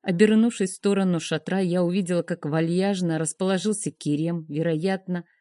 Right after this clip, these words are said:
вспоминая что-то сладкое для себя. "Негодяй!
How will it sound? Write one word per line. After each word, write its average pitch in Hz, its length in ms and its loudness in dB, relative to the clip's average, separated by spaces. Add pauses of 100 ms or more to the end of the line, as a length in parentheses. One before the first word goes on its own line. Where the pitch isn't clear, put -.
вспоминая 170 560 2
что-то - 400 -6
сладкое 143 560 -6
для 139 160 -4
себя. 127 480 -4 (1200)
"Негодяй! 151 760 2